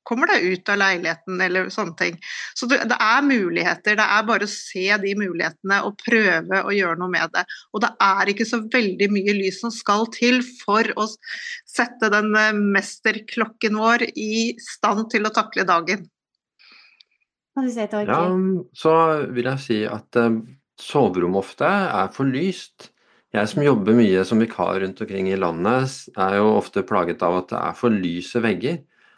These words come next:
Speaker 3: Altså, det, her har vi mørkt tapet,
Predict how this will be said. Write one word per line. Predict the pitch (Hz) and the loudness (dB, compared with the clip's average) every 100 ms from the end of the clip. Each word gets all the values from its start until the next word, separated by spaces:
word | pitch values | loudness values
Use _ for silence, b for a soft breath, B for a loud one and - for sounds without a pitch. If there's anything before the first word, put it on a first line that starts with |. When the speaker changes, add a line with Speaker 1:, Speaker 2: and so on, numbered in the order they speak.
| b _ - | b _ -10
Speaker 3:
Altså, | 120 113 120 | -8 0 0
det, | 113 110 113 104 - - - - - - | 2 2 2 0 -4 -8 -12 -16 -18 -6
her | 92 101 147 147 131 - | 0 2 2 -2 -8 -4
har | 110 | -2
vi | 104 104 110 110 - - _ _ _ _ 131 127 _ | 0 2 2 0 -4 -20 _ _ _ _ -20 -20 _
mørkt | 117 101 104 - | 0 0 0 -4
tapet, | - 120 - 120 127 127 | -6 -4 0 0 0 -4